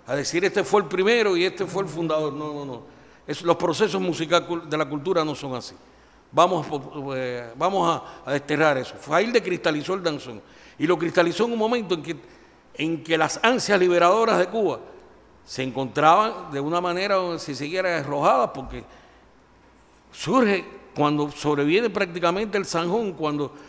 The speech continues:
sobreviene una pausa en la cual hay una acumulación, comienza una acumulación de fuerzas para liberarnos al fin del yugo español. Y había que expresarse de alguna manera ese, ese nacionalismo. Ahora bien, el danzón digo que es liberador también,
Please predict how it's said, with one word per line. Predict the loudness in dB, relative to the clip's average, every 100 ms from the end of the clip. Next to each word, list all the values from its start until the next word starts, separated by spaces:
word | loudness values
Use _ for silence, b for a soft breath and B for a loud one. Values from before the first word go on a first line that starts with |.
| B
sobreviene | -4 -2 0 0
una | 0 0 4
pausa | 6 6 4 -6 -12 -16 -20 B B -16
en | -4 0
la | 0
cual | 4 4 4 -2 -12 -18 -20 -20 -20 -8
hay | -4
una | -2 -4
acumulación, | -4 -2 -2 -4 -4
comienza | -2 -2 -4
una | -6
acumulación | -6 -6 -6 -6 -6
de | -6
fuerzas | -6 -6 -8
para | -4 -4 -4
liberarnos | -6 -6 -6 -6 -10
al | -10
fin | -10
del | -8 -8
yugo | -8 -10
español. | -10 -12 -12 -16 B B B -8
Y | -2
había | -2 -2
que |
expresarse | -4 -6 -4 -4 -2 -4
de |
alguna | -4 -4 -4
manera | -4 -4 -6 -10 B B -10
ese, | -6 -4 -6 -8
ese | -6 -6 -6 -8
nacionalismo. | -12 -14 -14 -12 -14 -16 -20 -20 -20 -20 _ _ _ _ b b b b 0
Ahora | 6 8
bien, | 8 6
el | 2
danzón | -2 -2 -4 -4
digo | 0 0
que | 0
es | -2
liberador | -2 0 4 6 4 0 0
también, | -4 -4 -6 -10